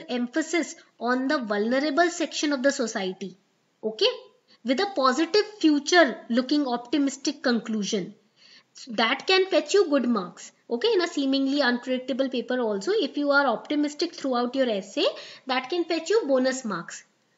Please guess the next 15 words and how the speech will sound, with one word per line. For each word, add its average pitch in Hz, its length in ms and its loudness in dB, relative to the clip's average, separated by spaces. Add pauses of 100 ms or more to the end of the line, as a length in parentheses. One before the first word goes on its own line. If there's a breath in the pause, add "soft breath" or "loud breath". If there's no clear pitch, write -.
(120)
okay. 440 260 0 (480 loud breath)
So 359 180 -2
this 294 200 -4
is 403 220 -2
how 294 420 -4
this 269 220 -2
year's 285 280 0
essay 262 300 -4
question 247 440 -6
paper 247 280 -2
was. 208 320 -4
It - 160 -6
was 311 140 -2
not 370 340 2
tough. 226 320 -4